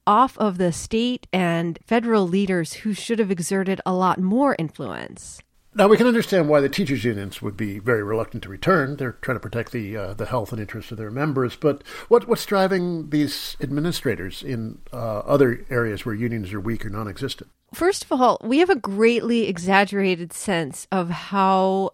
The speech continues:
Speaker 1: many schools are actually closed. So, uh, a new poll came out just, um, actually, like, an hour ago, and I thought it was really interesting.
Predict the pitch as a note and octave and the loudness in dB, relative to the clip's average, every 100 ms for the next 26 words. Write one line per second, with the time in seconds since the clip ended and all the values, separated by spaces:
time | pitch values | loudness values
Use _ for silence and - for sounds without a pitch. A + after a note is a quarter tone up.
0 | - F#3 F#3+ F#3 E3+ - F3 F3 F3+ D#3+ | -2 0 2 2 -2 -6 -4 -2 2 2
1 | D#3+ - F3+ E3+ - D#3+ E3+ A3+ - - | 2 -4 -6 -4 -2 0 2 0 -4 2
2 | A3 G3 - F3+ F3 E3 - - G#3 A#3+ | 2 4 2 4 6 4 2 -2 2 2
3 | D4 - A3 F#3 E3 - F#3+ E3 D#3+ D#3 | 2 2 2 4 2 -2 -4 -2 0 -2
4 | - - - _ - E4 - - A3 A3+ | -4 -14 -20 _ -2 -2 -2 -2 0 2
5 | - G#3+ - D#4 A3+ G#3 G#3 F#3 - F3+ | 2 0 0 0 2 2 2 -2 2 4
6 | A3 G#3+ F3 E3+ D3+ C3 F2 B2+ - - | 6 6 4 2 0 0 -2 -6 -10 -20
7 | - G#3 G#3 G#3+ B3+ C#4+ D#4+ C4+ A3+ A#3+ | -4 0 0 2 4 6 6 2 4 2
8 | A3+ G#3+ G3+ A3+ - F#3 D#3 C#3 | 2 0 -2 -4 -6 -6 -4 -6